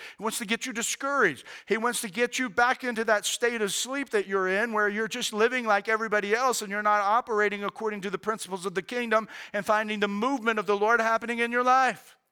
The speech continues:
And so what happens is he starts to stir things up. And so my, my encouragement to you is today is if you look at your life and you see where you feel like, "Man,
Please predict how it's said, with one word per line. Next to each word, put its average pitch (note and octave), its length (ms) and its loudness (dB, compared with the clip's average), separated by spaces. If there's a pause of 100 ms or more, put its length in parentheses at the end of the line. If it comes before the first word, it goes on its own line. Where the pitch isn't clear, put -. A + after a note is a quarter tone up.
(160)
And D#3 100 -6
so G#3 140 -2
what G3 180 0
happens A3+ 400 0
is G3+ 140 -4
he A3 100 -6
starts G#3 320 0
to A3+ 100 -8
stir A3 340 0
things A#3 360 -4
up. B3+ 280 4 (300)
And F3+ 100 0
so G#3+ 200 2
my, A3+ 420 4
my G3+ 280 2
encouragement B3 640 -2
to F#3 80 -8
you F#3+ 220 -2
is G#3+ 140 -2
today F#3 380 0
is G3 240 0
if G3+ 180 -4
you C4 280 -4
look A#3 280 2
at B3+ 100 -6
your F#3 160 -2
life G3 380 0
and F3+ 120 -4
you F#3+ 120 -4
see A3 260 -4
where G#3+ 200 0
you G3 120 -6
feel A#3 240 -2
like, G3+ 220 2
"Man, G#3 260 -2